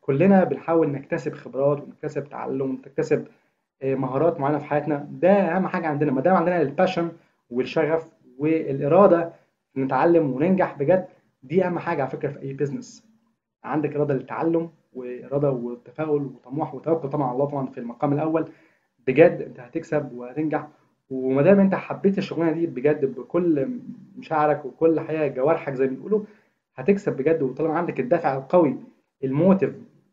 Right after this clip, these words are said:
تمام، اللي انت حابب هذه الشغلانه وتكمل فيها،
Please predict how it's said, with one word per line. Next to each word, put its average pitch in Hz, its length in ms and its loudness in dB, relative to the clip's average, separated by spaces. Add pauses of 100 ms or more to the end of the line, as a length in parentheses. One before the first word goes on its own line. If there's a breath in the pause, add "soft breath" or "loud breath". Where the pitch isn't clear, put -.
(120)
تمام، 147 340 -4 (840)
اللي 143 120 0
انت 147 100 -4
حابب 139 800 -2 (140)
هذه 135 360 -6
الشغلانه 143 380 -2
وتكمل 156 380 0
فيها، 180 360 0